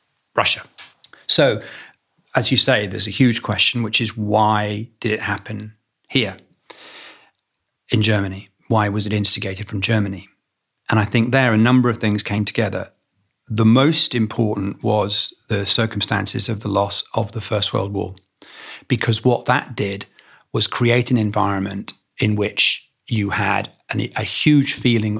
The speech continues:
of looking for someone to blame for what had happened. There was a huge amount of scapegoating going on, a sense that famously, quote, "we'd been stabbed in the back by the Jews," that they had been the ones responsible for the defeat. It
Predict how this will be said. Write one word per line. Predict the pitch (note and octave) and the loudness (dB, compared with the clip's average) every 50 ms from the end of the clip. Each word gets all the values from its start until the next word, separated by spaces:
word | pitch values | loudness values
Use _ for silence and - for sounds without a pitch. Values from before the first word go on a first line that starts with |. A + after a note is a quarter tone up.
| - | -2
of | - G#2+ G#2+ - | -2 -2 -2 -2
looking | A#2+ A2+ A2 - A2 G#2+ G#2 G2 | -2 -4 -4 -2 -4 -4 -4 -6
for | - - - | -8 -4 -2
someone | - - A#2 G#2 G#2 G2+ | 0 0 0 0 -2 -4
to | G2+ - | -6 -6
blame | G2 G#2+ G#2+ G#2+ A2 G#2+ G#2+ | -6 -2 0 0 2 0 0
for | G#2+ - | -2 -4
what | G#2 G#2 G#2 | -4 -4 -4
had | A2+ - | -4 -4
happened. | - - - - - - F#2 - - - _ _ _ - - - - - - _ _ | -4 -6 -6 -6 -8 -10 -12 -12 -16 -18 _ _ _ -20 -20 -20 -20 -20 -20 _ _
There | - A2+ G2+ | -4 -4 -2
was | G#2 G2+ | -2 -2
a | G#2+ | -4
huge | F#2+ - - D3 C#3 C3+ A2+ - | -4 -2 2 4 4 4 4 2
amount | A#2 A2+ A2 G#2 - | 0 0 0 0 0
of | G#2 | 0
scapegoating | - - - - - B2+ B2+ B2+ - - A2 G2 F#2+ - - G#2+ | 0 2 2 2 2 0 0 -2 -2 -2 -2 0 0 -2 -4 -4
going | G2+ G2+ G2 G2 G2+ F#2+ | -4 -4 -4 -4 -6 -8
on, | G2 F2+ F2+ F2 F2 _ - - - - | -8 -8 -10 -10 -14 _ -20 -20 -10 -4
a | - | 0
sense | - - C3 A2+ G#2 G#2 - | 0 2 2 0 0 0 -2
that | - - G#2 - - _ _ _ _ - - | -2 -2 -6 -8 -8 _ _ _ _ -10 -2
famously, | - G#2 G2 G2 G#2 - - - - | -2 0 0 0 0 0 0 -2 -6
quote, | - - - A2 A2 A2+ G#2+ G#2 | -6 -2 0 0 0 0 -2 -4
"we'd | G#2 G2 F#2+ | -6 -6 -4
been | A2 G#2+ G2+ | -4 -2 0
stabbed | - - - - A#2 A#2 G#2+ - - | 0 0 2 2 2 0 0 -2 -4
in | G#2+ G2+ | -6 -6
the | G2+ - | -6 -4
back | - G#2+ G2 G2 - - - _ _ _ - - - _ _ | -4 -4 -4 -4 -10 -14 -18 _ _ _ -20 -20 -20 _ _
by | - A2+ G#2 G2 G2 F#2+ G2 F#2+ - _ _ _ _ _ _ - | 0 0 2 2 0 -2 -6 -10 -16 _ _ _ _ _ _ -2
the | A#2 A2+ | -2 0
Jews," | G2+ A#2+ A2 G#2 F#2+ F#2 G2 - | 2 2 0 0 -2 -4 -8 -10
that | - A2+ A2 A#2 G#2 | -8 -6 -4 -2 0
they | A2 G#2+ | 0 2
had | G#2+ A2 G2+ | 2 0 0
been | G2+ G#2 G2+ | -2 -2 -4
the | G#2+ G2+ | -4 -2
ones | G#2+ G#2+ G#2 G2 - | -2 0 0 0 -2
responsible | - G2+ - - - A#2+ A2+ A2 - - G#2+ G2+ F#2 | 0 0 0 2 2 2 2 2 2 0 -2 -4 -6
for | - - | -6 -8
the | G2+ | -10
defeat. | F2+ G#2+ - - A2+ G#2 F#2+ - - | -8 -8 -6 -4 -4 -4 -6 -8 -14
It | - | -20